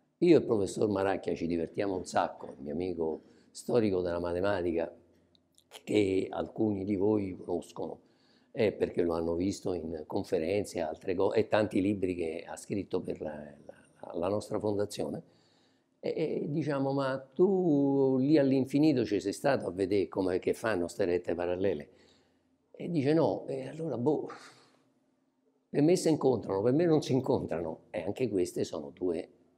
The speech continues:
posizioni logiche, entrambe, a seconda di, e questo è molto interessante perché stiamo parlando di simboli,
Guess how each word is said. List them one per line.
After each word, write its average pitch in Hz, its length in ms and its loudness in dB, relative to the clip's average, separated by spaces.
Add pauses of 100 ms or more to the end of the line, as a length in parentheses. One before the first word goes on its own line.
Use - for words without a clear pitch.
(240)
posizioni 107 1040 -2
logiche, 92 800 -2
entrambe, 113 720 -4 (380)
a 151 60 4
seconda 220 640 6
di, 143 420 4 (240)
e 110 80 -8
questo 127 260 -2
è - 40 0
molto 110 240 -2
interessante 87 760 -6
perché 120 240 -10
stiamo 90 320 -6
parlando 90 520 -6
di 92 120 -6
simboli, 92 440 -12